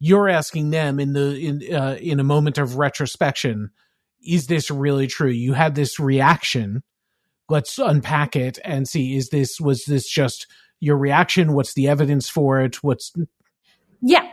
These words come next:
Speaker 2: exactly. You got it. So conversation, it, Randy, if you were my client and you were coming to me to say,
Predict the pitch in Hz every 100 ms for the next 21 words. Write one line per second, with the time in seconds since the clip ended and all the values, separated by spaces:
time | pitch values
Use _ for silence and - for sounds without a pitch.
0 | - 330 254 302 285 226 233 254 220 175
1 | 151 _ - - 294 269 - - - 359
2 | 370 370 294 349 277 262 - 226 240 -
3 | 254 214 214 220 285 285 302 262 269 302
4 | 320 294 269 254 349 330 320 294 262 262
5 | 247 277 269 247 240 247 233 - 247 233
6 | 226 226